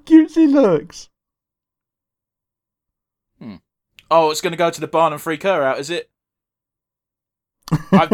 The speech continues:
Speaker 2: okay, I find that even better, that Lapis just sort of looks up and goes, "All right, sure, that just lives here now." <laughs> I was, if it was the other way round, it was Peridot just randomly seeing a gem, a bubble gem, uh, appear,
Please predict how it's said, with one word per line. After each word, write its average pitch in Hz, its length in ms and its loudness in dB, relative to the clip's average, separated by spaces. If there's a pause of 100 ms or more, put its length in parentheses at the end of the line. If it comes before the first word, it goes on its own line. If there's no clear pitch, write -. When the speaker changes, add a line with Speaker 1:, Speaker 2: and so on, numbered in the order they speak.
(160)
Speaker 2:
okay, 156 380 2
I 151 120 2
find 165 280 0
that 151 100 0
even 147 220 -10
better, 139 340 -6
that 131 120 -6
Lapis 143 320 -4
just 143 140 -12
sort 147 120 -6
of 143 60 -8
looks 139 180 -10
up 151 120 -6
and 151 80 -18
goes, 143 280 -6
"All 160 80 -6
right, 170 280 -2
sure, 165 260 -6
that 147 200 -6
just 143 160 -14
lives 147 180 -10
here 135 140 -8
now." 131 240 -10 (200)
<laughs> - 120 -16
I - 1500 0
was, 233 360 2 (240)
if 220 100 -6
it 277 100 -6
was 233 220 -12
the 202 160 -4
other 202 120 -2
way 196 160 2
round, 180 300 0
it 185 100 -8
was 151 120 -10
Peridot 160 520 -2
just 156 160 -10
randomly 160 360 -6
seeing 160 280 -8
a 147 40 -8
gem, 151 600 -6
a - 60 -6
bubble 143 260 -4
gem, 151 340 -8 (300)
uh, 143 260 -4
appear, 151 360 -6